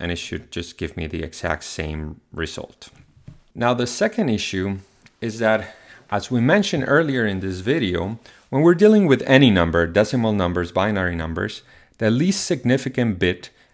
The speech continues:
is the element most to the right in our number. So in this case, the least significant bit is this one, and the most significant bit is this one.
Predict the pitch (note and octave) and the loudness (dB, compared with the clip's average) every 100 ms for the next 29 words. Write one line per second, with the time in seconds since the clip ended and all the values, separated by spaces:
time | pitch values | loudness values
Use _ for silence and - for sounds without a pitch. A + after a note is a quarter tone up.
0 | - A2+ A#2 A2+ A#2+ A#2 G2 F#2+ G2 A2+ | -10 -4 2 4 4 4 2 0 4 6
1 | C3+ - - A2 F#2 F2 F2+ F2 F2 - | 4 2 -4 -2 -2 0 2 2 -2 -8
2 | F2+ E2+ E2+ G#2+ D#2+ D#2 E2+ - F2 D#2+ | -6 -4 0 0 0 -4 -8 -8 -6 -4
3 | E2+ E2 - G2 A2 F2 F#2 - F2+ F2 | -6 -6 -4 -2 -2 -4 -6 -6 -8 -6
4 | E2 - E2 D2+ D#2+ B2+ - - E2 - | -6 -8 -8 -6 -6 -6 -8 -8 -10 -6
5 | C3+ G3 G#3 G#2 G2+ F#2+ - F#2 F2 - | -6 -4 -4 -2 -2 -4 -6 -6 -6 -6
6 | F2 D#2+ E2 E2 - - F#2 - - | -8 -6 -6 -6 -8 -8 -10 -10 -16